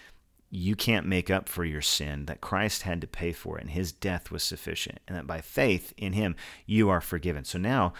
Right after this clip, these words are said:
you, you don't have to be buried under the weight of the guilt of your sin, because your anger may have, has, uh, you know, if you're struggling with anger, it has caused some damage in your life, damage to your relationships, and, um, it, maybe you've lost jobs, or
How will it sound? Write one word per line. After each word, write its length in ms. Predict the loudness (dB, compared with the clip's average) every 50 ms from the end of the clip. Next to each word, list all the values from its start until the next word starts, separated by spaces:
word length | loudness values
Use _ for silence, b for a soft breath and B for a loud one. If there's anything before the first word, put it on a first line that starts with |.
| B B B B B B
you, 600 | -8 -4 0 4 6 6 8 8 6 2 0 -6 -8
you 360 | -4 0 0 0 0 -2 -4 0
don't 280 | 2 4 4 2 2 -2
have 180 | -2 -2 -2 -2
to 60 | -2
be 80 | -2
buried 640 | -2 -2 0 2 4 6 6 6 6 4 2 0 0 -2
under 160 | -2 -2 -2
the 100 | -2 -4
weight 480 | -6 0 2 4 4 4 2 0 -4 -8 -8
of 140 | -8 -6
the 100 | -4 -6
guilt 520 | -6 -6 -4 2 4 4 4 4 0 -6 -8
of 220 | -6 -6 -6 -4
your 140 | -4 -4 0
sin, 460 | 2 2 2 2 0 -2 -2 -4 -4
because 280 | -6 -6 -4 -4 -2 -2
your 100 | -2 0
anger 260 | 2 2 4 4 2
may 220 | 2 2 2 4 4
have, 260 | 2 0 -2 -4 -10 -12
has, 300 | -8 -6 -6 -4 -6 -8 -10 _ _ _ _ _ _ _ _ -18
uh, 60 | -16 -14 -14 -12
you 180 | -10 -8 -6 -6
know, 200 | -6 -6 -8 -10 -12 _ _ -8 -8
if 160 | -6 -2 0
you're 320 | 2 2 2 0 -2 -6 _
struggling 500 | -8 -2 4 6 6 8 8 6 4 4
with 120 | 0 -2
anger, 320 | -2 -2 -2 -2 -4 -6 -8 _ _ _ _ _ _ _ _ _ _ _ _ _ _ _ _ -4
it 120 | -2 0
has 160 | 0 0 0
caused 320 | -2 0 0 0 0 0 0
some 200 | -2 -2 -2 -2
damage 400 | 0 2 2 2 2 0 -2 -4
in 60 | -6
your 120 | -6 -6
life, 260 | -8 -10 -12 -12 -10
damage 380 | -8 -4 -4 -2 -2 -2 -4 -4
to 60 | -4
your 80 | -2 -2
relationships, 720 | -2 -2 -2 -2 -2 -2 -2 -4 -4 -4 -6 -6 -6 -8 -8
and, 160 | -8 -10 B B B B B B B B B B B B
um, 400 | -2 0 2 2 2 0 -2 -4 -4
it, 120 | -4 -4
maybe 240 | -2 -2 0 0 0
you've 100 | -2 0
lost 300 | 0 0 0 0 -2 -2
jobs, 540 | 0 0 0 2 2 0 0 0 -4 -4 -4
or 240 | -4 -6 -6 -8